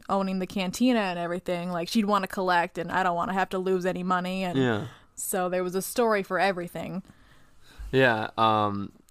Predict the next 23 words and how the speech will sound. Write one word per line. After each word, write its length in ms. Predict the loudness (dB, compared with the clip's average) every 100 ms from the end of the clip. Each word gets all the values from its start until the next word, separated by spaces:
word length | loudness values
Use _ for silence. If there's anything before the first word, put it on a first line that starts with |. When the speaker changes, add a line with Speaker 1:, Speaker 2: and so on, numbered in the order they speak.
| -14
Speaker 2:
he 440 | -6 0 2 2
talked 420 | 2 2 2 0
about 380 | -2 0 0 -2
how 560 | -4 0 0 0 -4 -2
Olga 240 | 0 0 0
had 100 | -2
a 60 |
boyfriend. 540 | 2 0 2 -2 -4 -4
He 100 | -4
was 180 | -2 0
a 40 |
Wookiee, 500 | 0 2 0 0 0
Speaker 1:
Mm-hmm. 540 | 2 2 2 2 0 2
Speaker 2:
and 400 | 2 2 0 -4
he 220 | -4 -4
did 320 | 0 0 0
something, 760 | -2 -2 -2 0 0 -2 -4 -2
um, 360 | 0 -2 -4
that 260 | -2 0 0
Speaker 1:
Pissed 100 | 0
her 140 | 0
off. 340 | 0 0 -4 -4
Speaker 2:
Yep. 320 | 0 2 0